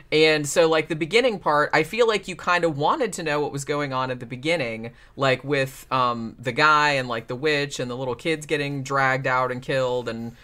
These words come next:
the witch getting, like, nailed to the tree or whatever. But it was so dark that I couldn't really tell what was happening.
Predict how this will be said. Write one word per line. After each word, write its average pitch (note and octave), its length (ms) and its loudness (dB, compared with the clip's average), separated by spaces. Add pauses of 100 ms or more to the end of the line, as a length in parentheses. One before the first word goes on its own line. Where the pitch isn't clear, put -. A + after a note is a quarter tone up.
(160)
the B2+ 100 -2
witch C#3+ 320 -2
getting, C3+ 500 -2
like, A#2+ 240 -4
nailed B2 320 -2
to B2+ 60 -10
the A2+ 80 -16
tree B2+ 260 -6
or A#2+ 100 -4
whatever. B2+ 440 -2 (200)
But E3+ 120 6
it F#3 80 0
was E3+ 120 0
so F#3 280 0
dark D#3 480 4
that D3 160 0
I C3 100 2
couldn't D3 380 -4
really C3+ 280 -6
tell C#3 380 -2
what A#2 80 -8
was A#2 140 -6
happening. B3+ 640 -4